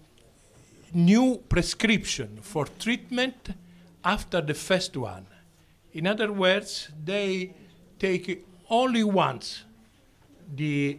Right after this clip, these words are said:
uh, uh, pills, uh, advised by the doctor, and then the prescription, the prescription is not, uh, uh, uh, uh, again formulated.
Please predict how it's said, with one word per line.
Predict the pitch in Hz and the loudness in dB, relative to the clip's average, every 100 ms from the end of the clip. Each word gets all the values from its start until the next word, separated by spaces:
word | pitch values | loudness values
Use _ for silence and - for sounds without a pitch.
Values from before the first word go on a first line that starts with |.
| - | -4
uh, | |
uh, | 151 139 143 - 151 143 139 | 0 0 0 -2 -4 -4 -2
pills, | 185 175 151 - | 2 2 2 -4
uh, | 135 131 | -6 -6
advised | 139 139 127 143 139 135 | -6 -4 0 2 2 0
by | 135 | -2
the | 123 123 | -2 -2
doctor, | 135 147 - 190 214 - - | -2 -4 -4 -4 -6 -16 -4
and | 175 165 170 | 0 2 4
then | 196 208 214 220 | 4 4 0 -2
the | - | -2
prescription, | 165 160 - 170 170 165 156 156 - - | 0 0 -2 -6 -4 -2 -2 -6 -14 -4
the | 160 156 | -2 -2
prescription | 151 143 160 143 - 147 147 - - _ 190 | -2 -4 -4 -4 -2 -2 -2 -8 -20 _ -4
is | 160 151 | -2 0
not, | 143 139 - | 0 -2 -2
uh, | 147 139 - - _ 175 | -2 -2 -10 -20 _ -8
uh, | |
uh, | |
uh, | 156 156 151 147 143 151 143 143 139 143 156 147 143 | -8 -6 -6 -6 -6 -2 2 2 0 -2 -6 -8 -8
again | 165 165 147 143 135 131 131 | -8 -4 0 2 2 0 -4
formulated. | - 156 139 123 110 95 87 - | -2 0 2 0 -4 -8 -16 -20